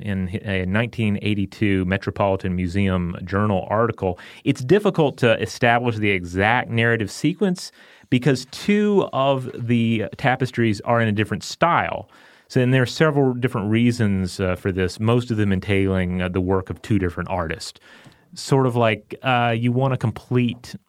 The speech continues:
tapestry set of the hunting of the unicorn, but, uh, you only have four available from this, um, artist and then two available from this one, so you just sort of mash them together and, well, now it tells a complete story.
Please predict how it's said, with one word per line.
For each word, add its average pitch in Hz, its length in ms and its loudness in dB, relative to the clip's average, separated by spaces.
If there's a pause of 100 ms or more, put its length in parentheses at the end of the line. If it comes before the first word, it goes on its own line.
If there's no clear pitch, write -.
(240)
tapestry 120 480 0
set - 460 0 (120)
of 104 320 -2
the 101 200 2
hunting 113 320 -2
of 98 80 -4
the 95 80 -2
unicorn, 120 580 0 (400)
but, 104 440 2
uh, 104 180 2
you 104 200 2
only 113 220 4
have 101 160 0
four 117 320 2
available 107 380 2
from 92 220 -2
this, 101 260 0 (100)
um, 98 420 -4
artist 104 640 -2
and 92 140 -2
then 85 120 -6
two 123 240 0
available 104 360 0
from 95 160 -4
this 92 180 -2
one, 95 80 0
so 92 120 -4
you 95 60 -2
just 90 160 -6
sort 95 140 -2
of 82 80 -6 (260)
mash 98 300 0
them 95 120 -2
together 90 380 -2
and, 87 120 -4
well, 92 240 0
now 95 240 0
it 87 80 -6
tells 87 220 -6
a - 40 -10
complete 82 360 -10
story. 82 460 -8